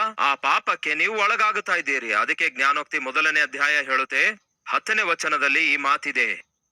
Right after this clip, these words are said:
"ನನ್ನ ಕುಮಾರನೇ, ಪಾಪಿಗಳು ನಿನ್ನನ್ನು ಪ್ರೇರೇಪಿಸುವಾಗ" ಏನಂತೆ? "ಒಪ್ಪಿಕೊಳ್ಳಬೇಡ." ಒಮ್ಮೆ ನೋಡಿಕೊಳ್ಳೋಣವೇ? ಜ್ಞಾನೋಕ್ತಿಗಳು ಮೊದಲನೇ ಅಧ್ಯಾಯ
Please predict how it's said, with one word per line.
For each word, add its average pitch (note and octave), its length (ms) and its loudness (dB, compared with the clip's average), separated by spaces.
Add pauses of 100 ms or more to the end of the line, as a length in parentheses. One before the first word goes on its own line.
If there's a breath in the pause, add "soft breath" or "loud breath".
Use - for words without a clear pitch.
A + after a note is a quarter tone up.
(180)
"ನನ್ನ C3+ 300 -2
ಕುಮಾರನೇ, E3 800 0 (1300)
ಪಾಪಿಗಳು C#3 720 2
ನಿನ್ನನ್ನು C3+ 680 -2
ಪ್ರೇರೇಪಿಸುವಾಗ" C3 1300 0 (520)
ಏನಂತೆ? C#3+ 720 0 (640)
"ಒಪ್ಪಿಕೊಳ್ಳಬೇಡ." G#3 840 0 (500)
ಒಮ್ಮೆ C3 220 0
ನೋಡಿಕೊಳ್ಳೋಣವೇ? D3+ 880 2 (380)
ಜ್ಞಾನೋಕ್ತಿಗಳು C#3+ 1000 0
ಮೊದಲನೇ C3+ 500 0
ಅಧ್ಯಾಯ B2+ 560 2